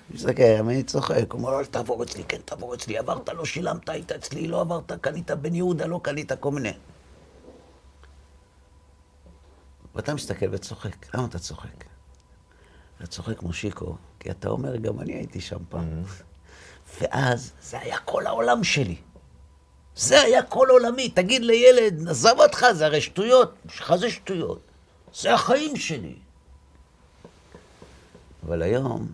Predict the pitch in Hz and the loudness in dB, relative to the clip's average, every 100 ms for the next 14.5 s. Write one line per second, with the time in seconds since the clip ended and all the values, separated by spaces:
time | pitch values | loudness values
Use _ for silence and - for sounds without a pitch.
0 | - - 87 - 85 104 95 90 82 - | -14 -14 -12 -10 -4 0 2 0 -4 -2
1 | 120 131 139 110 123 - 107 107 110 104 | 2 4 4 4 2 2 0 2 2 4
2 | 131 123 113 117 - 156 165 - 156 147 | 4 6 4 2 -2 -2 -2 0 0 -2
3 | - 131 131 131 135 127 123 127 120 101 | -6 -8 -8 -6 -4 -2 2 4 2 2
4 | 107 110 107 104 110 139 151 113 95 - | 0 4 4 6 6 6 2 0 -4 -6
5 | 160 185 170 143 127 113 123 120 120 110 | 0 4 6 4 2 0 4 4 4 0
6 | 131 127 98 104 - - - - 175 143 | 0 0 2 0 -2 -16 -2 2 4 6
7 | 151 127 127 113 117 139 135 117 120 123 | 6 4 0 2 6 6 6 2 2 4
8 | 143 131 117 139 131 120 117 117 135 131 | 4 2 0 0 -2 0 -2 0 0 0
9 | 117 117 127 120 - 587 - - 554 - | 2 2 2 2 6 6 6 4 4 4
10 | - - - 233 202 160 196 - - 220 | 2 2 8 8 8 6 4 6 8 8
11 | 196 - 170 135 170 165 233 226 190 175 | 6 -2 -4 -2 -2 2 4 6 4 6
12 | 247 247 220 - 110 92 - _ _ - | 8 8 4 2 -4 -6 -16 _ _ -20
13 | _ _ - 104 - 87 - - 151 143 | _ _ -12 -10 -6 -6 -6 -6 -6 -8
14 | - 151 - - | -6 -6 -6 -8